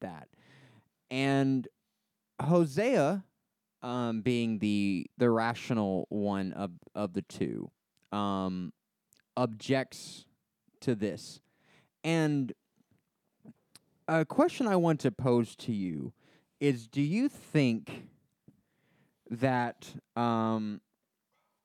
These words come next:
obviously things would have been, would have been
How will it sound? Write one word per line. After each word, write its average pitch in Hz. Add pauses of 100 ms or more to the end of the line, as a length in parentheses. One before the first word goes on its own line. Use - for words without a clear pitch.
(560)
obviously 151 (360)
things 202
would 160
have 127
been, 120
would 131
have 113
been 107